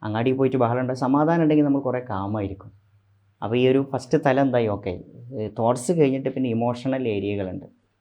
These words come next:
അതിന് നേരത്തെ സംഭവങ്ങൾ പറഞ്ഞു, ഓരോ സംഭവങ്ങൾ ഇമോഷനെ,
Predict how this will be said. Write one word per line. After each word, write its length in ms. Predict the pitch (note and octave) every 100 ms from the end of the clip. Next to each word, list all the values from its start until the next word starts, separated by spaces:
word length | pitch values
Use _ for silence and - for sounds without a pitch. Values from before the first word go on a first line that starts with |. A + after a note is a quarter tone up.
| _ -
അതിന് 180 | G#2+ B2
നേരത്തെ 240 | B2 A#2+ A#2
സംഭവങ്ങൾ 480 | A2+ G#2+ A#2 A#2+
പറഞ്ഞു, 200 | G#2 F#2+
ഓരോ 140 | G2 A#2
സംഭവങ്ങൾ 500 | A2+ G2+ G2+ A2 A2
ഇമോഷനെ, 480 | A#2 G#2 G#2+ A#2 A2+